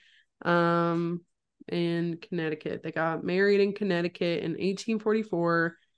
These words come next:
Um, they were married by a local justice of the peace. Bathsheba filled the role of housewife while her husband Judson worked as a farmer on their land. Um, fairly well off, Bathsheba and Judson had a son named Herbert,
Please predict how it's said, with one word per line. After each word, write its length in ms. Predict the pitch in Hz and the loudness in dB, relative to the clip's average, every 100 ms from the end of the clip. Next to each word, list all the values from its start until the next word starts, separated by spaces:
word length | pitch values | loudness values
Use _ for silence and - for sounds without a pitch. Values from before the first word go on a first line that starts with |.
| _ _ _ | _ _ _
Um, 720 | 170 170 165 165 165 165 170 - | 2 4 4 4 2 0 -2 -6
they 160 | 170 170 | 0 2
were 100 | 170 | 2
married 420 | 170 165 170 165 | 2 2 0 0
by 120 | 165 | 2
a 100 | 165 | 2
local 340 | 165 190 202 208 | 4 4 6 4
justice 560 | 202 196 185 180 175 - | 4 0 -2 -4 -6 -6
of 140 | 180 165 | -4 -4
the 60 | |
peace. 560 | 180 - 311 294 294 277 | -6 4 6 8 6 4
Bathsheba 580 | - 214 254 254 247 240 | 0 0 2 4 4 4
filled 300 | 240 202 185 | 4 4 4
the 80 | 175 | 4
role 220 | 175 165 | 4 2
of 80 | 160 | 4
housewife 680 | 262 269 269 254 240 233 233 | 6 6 6 6 6 6 4
while 140 | 202 180 | 2 2
her 80 | |
husband 360 | 180 185 185 180 | 0 -2 -4 0
Judson 420 | 185 190 190 196 | 2 2 0 0
worked 320 | 180 180 175 - _ _ - _ | 2 2 0 -10 _ _ -20 _
as 200 | - 190 | 2 2
a 40 | 190 | 4
farmer 440 | 202 214 214 208 | 6 8 8 6
on 120 | 180 175 | 4 0
their 160 | 165 | 0
land. 640 | 185 226 240 233 233 233 233 _ _ _ | 4 4 6 6 6 4 0 _ _ _
Um, 180 | 170 175 | -2 -2
fairly 400 | 175 208 226 233 | 2 4 6 6
well 260 | 208 202 190 | 6 4 6
off, 300 | 190 190 - | 4 2 -2
Bathsheba 320 | 185 202 190 | -8 -2 0
and 160 | 185 175 | 2 2
Judson 460 | 175 170 - 170 | 0 0 -2 -2
had 200 | 175 165 | 0 -2
a 60 | 160 | 0
son 360 | - 285 269 | 4 6 8
named 240 | 208 175 175 | 6 2 0
Herbert, 500 | - 220 165 160 | 2 2 4 0